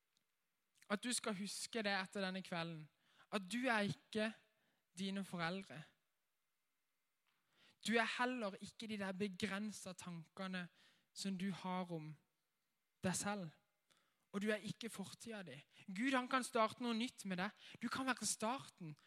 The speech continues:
på en, at verden blir forandret. Men det handler om at vi sier til Gud, «Her er mitt liv, Gud.»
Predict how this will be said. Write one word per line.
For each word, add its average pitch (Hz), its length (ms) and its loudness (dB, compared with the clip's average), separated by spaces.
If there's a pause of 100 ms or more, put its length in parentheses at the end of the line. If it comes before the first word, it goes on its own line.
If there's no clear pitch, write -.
(360)
på 202 140 -2
en, 202 100 -4 (260)
at 165 160 -10
verden 196 440 2
blir 180 160 2
forandret. 190 720 -4 (1120)
Men 214 120 8
det 220 80 10
handler 233 280 4
om 240 100 0
at 226 160 0
vi 226 100 -2
sier 214 320 -2
til 208 240 -4
Gud, 202 340 -4 (720)
«Her 226 200 -2
er 214 40 0
mitt 208 260 -6
liv, 247 240 -8
Gud.» 135 300 -16